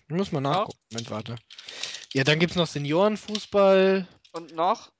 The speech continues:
Speaker 1: Jugendabteilung.
Speaker 2: Und noch?
Speaker 1: <laughs> Sekunde, ich guck mal gerade. Ist ein Sportverein
Speaker 2: Und noch?
Speaker 1: München. Ja, Ara. Ähm,
Speaker 2: Noch?
Speaker 1: andere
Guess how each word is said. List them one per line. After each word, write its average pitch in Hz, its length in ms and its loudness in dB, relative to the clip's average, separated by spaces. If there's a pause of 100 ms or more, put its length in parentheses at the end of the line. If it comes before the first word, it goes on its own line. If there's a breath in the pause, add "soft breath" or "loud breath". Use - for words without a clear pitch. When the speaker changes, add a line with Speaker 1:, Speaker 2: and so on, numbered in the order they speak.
(160)
Speaker 1:
Jugendabteilung. 151 1300 -4 (680 soft breath)
Speaker 2:
Und 160 220 -16
noch? 185 380 -6 (680)
Speaker 1:
<laughs> - 1300 -8 (720 loud breath)
Sekunde, 143 460 0
ich 117 120 -14
guck - 140 -10
mal 104 160 -8
gerade. 107 480 -8 (100)
Ist - 160 -20
ein 110 160 -12
Sportverein 123 880 -6 (280)
Speaker 2:
Und 156 160 -20
noch? 170 420 -2 (320)
Speaker 1:
München. 110 460 -12
Ja, 151 320 8
Ara. 135 520 4 (2500 loud breath)
Ähm, 123 800 -10
Speaker 2:
Noch? 180 120 -2
Speaker 1:
andere 185 260 2